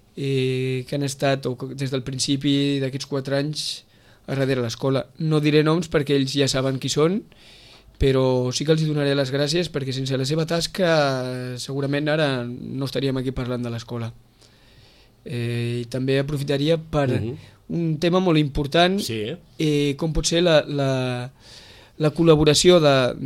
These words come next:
Speaker 1: dels pares dels nens que tenim a l'escola. Mm, nosaltres estem molt contents amb la, amb la col·laboració dels pares. I simplement amb, amb, amb compre-, amb la comprensió, amb l'actitud que tenen, a-, amb,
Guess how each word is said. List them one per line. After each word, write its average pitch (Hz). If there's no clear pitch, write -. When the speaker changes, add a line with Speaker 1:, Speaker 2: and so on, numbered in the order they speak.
Speaker 1:
dels 135
pares 135
dels 131
nens 135
que 139
tenim 135
a 135
l'escola. 131
Mm, 139
nosaltres 160
estem 170
molt 160
contents 147
amb 123
la, 127
amb 135
la 143
col·laboració 143
dels 135
pares. 123
I 147
simplement 196
amb, 170
amb, 143
amb 135
compre-, 151
amb 151
la 143
comprensió, 156
amb 165
l'actitud 147
que 156
tenen, 175
a-, 135
amb, 135